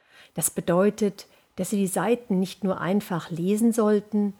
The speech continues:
sondern auch tatsächlich die Übungen als Anregung verstehen, mit vermeintlich kleinen Schritten große Veränderungen zu erreichen.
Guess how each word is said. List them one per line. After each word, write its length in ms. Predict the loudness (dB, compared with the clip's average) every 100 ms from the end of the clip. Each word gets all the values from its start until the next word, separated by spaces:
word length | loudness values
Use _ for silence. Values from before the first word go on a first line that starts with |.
| _ _ _ _ _
sondern 260 | 0 0
auch 120 | -4
tatsächlich 840 | -4 -4 -2 -4 -4 -2 -4 -4 -10
die 120 | -6
Übungen 600 | 0 2 4 4 4 2
als 380 | 0 -8 -10 -4
Anregung 580 | 0 4 4 2 0 0
verstehen, 800 | -2 0 0 0 0 0 -2 -6 -14 -20 -10
mit 180 | -8 -6
vermeintlich 720 | -2 0 2 2 0 -4 -8
kleinen 340 | -4 0 0 0
Schritten 600 | -2 -4 -2 -2 -2 -4
große 400 | 0 2 2 2
Veränderungen 640 | -2 0 0 0 0 0
zu 120 | -2
erreichen. 640 | -4 -2 -4 -6 -8 -10